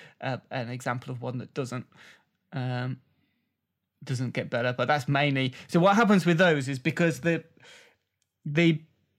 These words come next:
films themselves, the names, the titles become properties, and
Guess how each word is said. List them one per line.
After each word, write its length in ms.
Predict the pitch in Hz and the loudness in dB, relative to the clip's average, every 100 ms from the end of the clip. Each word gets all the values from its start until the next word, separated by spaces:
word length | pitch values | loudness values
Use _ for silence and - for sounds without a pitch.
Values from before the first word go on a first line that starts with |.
| - | -8
films 600 | - 214 202 165 160 135 | 4 6 6 4 2 2
themselves, 600 | 156 147 170 156 135 131 | 0 2 4 4 2 0
the 120 | 156 | 2
names, 640 | 160 175 175 139 135 135 | 4 4 2 0 -2 -4
the 100 | 147 | -6
titles 680 | 127 160 170 165 147 127 123 | -4 2 2 2 -2 -4 -6
become 560 | - 135 147 143 139 127 | -4 -2 0 0 -2 -2
properties, 560 | 160 147 - - - - - - _ - | 0 0 -2 -10 -10 -14 -20 -20 _ -2
and 360 | 147 143 135 | 0 2 -2